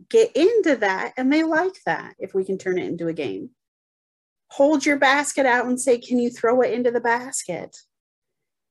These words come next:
I mean, simple little things like that. But I think it really starts with just teaching them how to pick up after themselves. We don't start something until we have our last activity picked up.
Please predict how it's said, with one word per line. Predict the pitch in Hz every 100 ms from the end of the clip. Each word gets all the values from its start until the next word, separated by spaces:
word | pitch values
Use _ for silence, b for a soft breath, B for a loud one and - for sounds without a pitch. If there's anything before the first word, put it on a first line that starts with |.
| -
I |
mean, | 233 226
simple | 214 - 269 285 294 269
little | 214 214 220
things | 190 185 185
like | 165
that. | - -
But | 190
I | 220
think | 226 277
it | 233
really | 196 214 220
starts | - 170 -
with | 170
just | 190 185
teaching | - 220 - 214
them | 190
how | - 180
to | 170
pick | 165 165 -
up | 139
after | 151 151 - 143
themselves. | 117 - - - - b b b _ -
We | 196
don't | 185 -
start | - 196 -
something | 214 202 220 254 302 339 -
until | 185 - 180
we | 190
have | 170 185
our | 180 180
last | 175 156 175 - 180
activity | 175 - 160 151 143
picked | - - -
up. | -